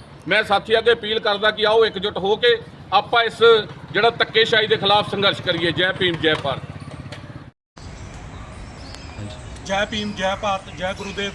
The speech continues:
Speaker 2: ਧੰਨ ਗੁਰੂ ਦੇ, ਜੈ ਵਾਲਮੀਕੀ, ਹਰ ਹਰ ਵਾਲਮੀਕੀ, ਵਾਹਿਗੁਰੂ ਜੀ ਕਾ ਖਾਲਸਾ, ਵਾਹਿਗੁਰੂ ਜੀ ਕੀ ਫਤਿਹ। ਅੰਡੇ ਤਮਸਾ ਨਦੀ ਦੇ ਬੈਠਾ ਜਾਨੀ ਜਾਨ, ਰਚਿਆ ਜਿਸਨੇ ਬ੍ਰਹਮੰਡ, ਉਹ ਹੈ ਵਾਲਮੀਕ ਭਗਵਾਨ। ਅੱਜ ਫਗਵਾੜਾ ਸ਼ਹਿਰ ਦੇ ਵਿੱਚ ਏ ਡੀ ਸੀ ਮੈਡਮ ਜੋ ਫਗਵਾੜੇ ਵਿੱਚ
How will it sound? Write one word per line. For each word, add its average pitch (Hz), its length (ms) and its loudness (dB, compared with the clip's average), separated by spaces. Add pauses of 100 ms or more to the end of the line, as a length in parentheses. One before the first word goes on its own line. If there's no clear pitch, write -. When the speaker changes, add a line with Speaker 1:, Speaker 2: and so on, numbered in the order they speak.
Speaker 2:
ਧੰਨ 175 180 -6
ਗੁਰੂ 196 220 -10
ਦੇ, 196 160 -8
ਜੈ 180 240 -4
ਵਾਲਮੀਕੀ, 190 500 -4 (400)
ਹਰ 196 60 2
ਹਰ 190 160 0
ਵਾਲਮੀਕੀ, 190 440 -4
ਵਾਹਿਗੁਰੂ 190 400 -4
ਜੀ 196 120 -10
ਕਾ 190 160 -6
ਖਾਲਸਾ, 175 400 -8
ਵਾਹਿਗੁਰੂ 196 380 -6
ਜੀ 185 180 -14
ਕੀ 202 80 -12
ਫਤਿਹ। 147 320 -12 (480)
ਅੰਡੇ 220 360 -2
ਤਮਸਾ 196 380 -6
ਨਦੀ 190 220 -10
ਦੇ 175 180 -12 (280)
ਬੈਠਾ 202 260 -8
ਜਾਨੀ 196 300 -8
ਜਾਨ, 160 300 -8 (380)
ਰਚਿਆ 226 240 -2
ਜਿਸਨੇ 208 380 -8
ਬ੍ਰਹਮੰਡ, 185 640 -8
ਉਹ 220 120 -2
ਹੈ 214 100 0
ਵਾਲਮੀਕ 185 400 -6 (100)
ਭਗਵਾਨ। 170 300 -8 (400)
ਅੱਜ 240 120 -8
ਫਗਵਾੜਾ 202 480 -4
ਸ਼ਹਿਰ 190 340 -4
ਦੇ 208 180 -2
ਵਿੱਚ 202 260 -6 (520)
ਏ 226 80 4
ਡੀ 240 160 -4
ਸੀ 240 160 -8
ਮੈਡਮ 214 340 -2
ਜੋ 214 120 -4
ਫਗਵਾੜੇ 190 480 -4
ਵਿੱਚ 202 280 -6